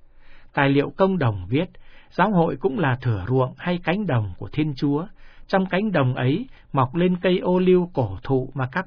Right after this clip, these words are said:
tổ phụ là gốc rễ thánh. Nơi cây cổ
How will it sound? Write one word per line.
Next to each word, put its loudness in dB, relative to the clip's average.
tổ -2
phụ -4
là -4
gốc 0
rễ -4
thánh. -4
Nơi 6
cây 4
cổ -2